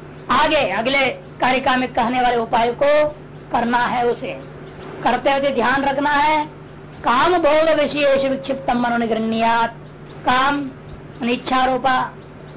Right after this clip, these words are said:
भोग माने प्रत्यक्ष अनुभव विषयों का, सारे विषयों में विक्षिप्त मन को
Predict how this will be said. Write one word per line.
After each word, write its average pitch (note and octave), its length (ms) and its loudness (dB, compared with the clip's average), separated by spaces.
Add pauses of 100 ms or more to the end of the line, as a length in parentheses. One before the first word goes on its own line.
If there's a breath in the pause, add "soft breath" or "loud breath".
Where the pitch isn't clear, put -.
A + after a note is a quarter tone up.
(120)
भोग C#4 440 4 (360)
माने C4 140 0
प्रत्यक्ष C4 420 -2
अनुभव A#3+ 480 2 (540)
विषयों A#3 380 0
का, A3+ 280 2 (400)
सारे C#4+ 360 2
विषयों C4+ 260 -2
में C4 180 2
विक्षिप्त D#4 420 -2
मन B3 320 2
को A3+ 220 2